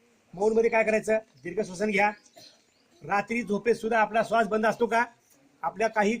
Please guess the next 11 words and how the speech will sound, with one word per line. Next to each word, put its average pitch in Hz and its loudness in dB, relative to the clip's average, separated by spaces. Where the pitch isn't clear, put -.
क्रिया 226 0
रात्री 214 0
झोपेत 196 -6
सुद्धा 226 -4
चालू 226 2
असतात. 214 0
कोणत्या 190 0
क्रिया 220 2
चालू 220 2
असतात? 226 0
अन्नपचनाच्या, 214 0